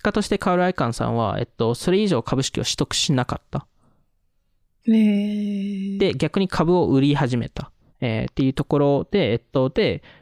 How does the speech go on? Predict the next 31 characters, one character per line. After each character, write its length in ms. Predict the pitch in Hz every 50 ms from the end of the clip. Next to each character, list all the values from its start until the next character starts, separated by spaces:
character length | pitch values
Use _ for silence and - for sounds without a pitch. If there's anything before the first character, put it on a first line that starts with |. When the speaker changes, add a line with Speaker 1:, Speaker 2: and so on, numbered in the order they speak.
| _ _
Speaker 1:
え 100 | 139 131
っ 60 | 120 - _ _
と、 240 | - 127 123 120 120
こ 120 | - - 214
れ 60 | 233
も 120 | 226 226
後 260 | 214 196 165 - - 202
々、 120 | 196 190 - - 196 185 180 175 147 -
え 60 | - 131
っ 20 |
と、 180 | - - 131 -
今 160 | - 180 156
回 140 | - 117 107
の 100 | 101 95
エ 60 | -
ピ 60 | -
ソ 60 | -
ー 40 | 131
ド 80 | 131 117
最 160 | - 135 123
後 60 | 123
の 60 | 127
方 100 | 131 127
に 200 | 110 - - - _ - - -
説 240 | - - 123 - 120
明 80 | 120 113
し 140 | - -
ま 60 | 127 120
す 100 | - -
け 80 | -
ど、 240 | 113 110 110 120